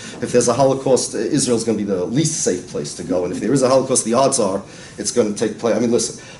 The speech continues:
uh, the President of the United States, not this one, not the previous one, I don't remember him running to some other country begging for help because Iran is gonna, uh, send a, a blow up, uh, United, uh, Washington, D C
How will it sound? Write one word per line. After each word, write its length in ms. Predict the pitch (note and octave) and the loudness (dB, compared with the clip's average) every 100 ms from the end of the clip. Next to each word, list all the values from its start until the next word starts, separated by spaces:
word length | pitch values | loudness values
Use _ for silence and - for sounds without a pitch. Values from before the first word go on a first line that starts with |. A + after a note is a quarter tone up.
| - | -8
uh, 220 | - D#2 | -6 -4
the 240 | F#2+ B2+ | -4 -4
President 480 | B2 D#3 D#3 C#3 B2 | -2 0 2 2 0
of 80 | A#2 | 0
the 60 | A2 | 0
United 340 | G#2+ G2 F2 | 2 0 -2
States, 440 | - C3 G#2 - | 0 2 2 0
not 200 | G#2+ G2+ | -2 -2
this 180 | B2+ - | -2 -2
one, 140 | A#2 G#2+ | -2 -2
not 120 | G2+ | -4
the 80 | - | -4
previous 380 | D3 B2 A#2+ | -2 -2 0
one, 140 | A2 A2 | 0 0
I 100 | A2 | 2
don't 180 | B2 A#2 | 2 2
remember 340 | A2+ A#2+ G2+ | 2 2 2
him 220 | B2 A2+ | 0 4
running 280 | A2+ B2 G#2+ | 4 4 2
to 140 | A2 | -2
some 200 | G#2 G#2+ | -2 0
other 160 | G#2+ G2+ | 0 -2
country 420 | A#2 C3 A#2 G2+ - - - - | -2 -2 -2 -4 -8 -18 -6 2
begging 280 | B2+ B2 A#2 | 2 4 0
for 180 | G#2+ | 0
help 260 | G#2 B2+ - | 2 2 2
because 440 | G#2+ - A2 G2 | -4 -2 -2 0
Iran 340 | - A2 A2 A2 | 0 2 2 2
is 100 | G#2 | 0
gonna, 200 | A2+ G#2+ | 0 4
uh, 540 | G2+ F#2 - F#2 F#2 | 4 2 0 0 0
send 320 | - - A2 | 2 2 2
a, 360 | G#2 F#2+ F2 F2 | 2 2 2 -2
a 40 | |
blow 300 | - A#2+ A2+ | 0 4 4
up, 180 | G2+ - | 4 0
uh, 160 | G#2+ F#2+ | -2 0
United, 680 | G2 A2 A2 G#2 A2 G2+ F#2+ | 0 2 2 2 0 0 -2
uh, 40 | |
Washington, 480 | A2 A2 G2+ G2 G2+ | 0 0 -2 -6 -6
D 80 | E2+ | -4
C 280 | - G#2+ | -2 -2